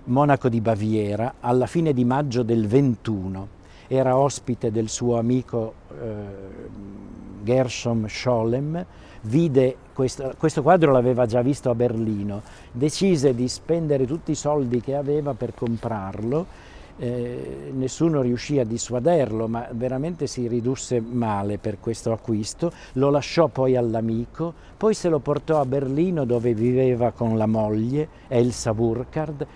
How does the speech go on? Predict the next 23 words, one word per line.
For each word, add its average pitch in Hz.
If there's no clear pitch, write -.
e 175
lo 185
seguì 170
sempre 117
in 127
tutto -
il 160
periodo 151
della 139
sua 135
vita. 175
Questo 143
quadro 151
era 131
il 123
suo 143
portafortuna 117
fino 170
al 135
millenovecentoquaranta, 123
quando 110
poi 120
muore. 101